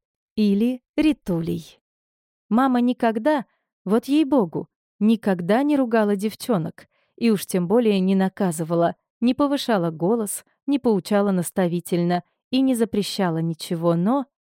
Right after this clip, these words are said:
но ровно до того предела, где начиналась папина руководящая роль. За важными решениями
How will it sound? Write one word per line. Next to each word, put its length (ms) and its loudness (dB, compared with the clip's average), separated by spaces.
но 180 2
ровно 320 2
до 120 0
того 300 0
предела, 800 -2
где 300 0
начиналась 760 -2
папина 460 0
руководящая 960 0
роль. 320 -2
За 220 2
важными 420 2
решениями 800 0